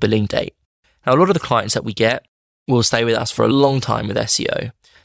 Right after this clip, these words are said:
um, and our other services 'cause we do do a good job. But some people, and I like to call these clients impatient clients or needy, not needy, but like little children in a play school,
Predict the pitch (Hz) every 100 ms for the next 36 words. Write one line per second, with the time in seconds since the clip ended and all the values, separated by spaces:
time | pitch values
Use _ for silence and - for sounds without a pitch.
0 | _ - 113 107 - 113 110 110 107 -
1 | - 113 104 - 135 151 117 113 123 -
2 | 113 117 113 - 170 - - _ _ _
3 | _ - 151 - - 202 160 117 - 110
4 | 113 110 - 127 143 120 104 - - 113
5 | 107 104 - 110 107 110 - - 113 -
6 | 110 - - - 107 104 - - - 113
7 | 110 113 131 123 113 110 123 - - -
8 | 185 139 127 113 117 113 117 110 143 160
9 | 143 - 131 120 123 113 113 113 117 -
10 | - - 117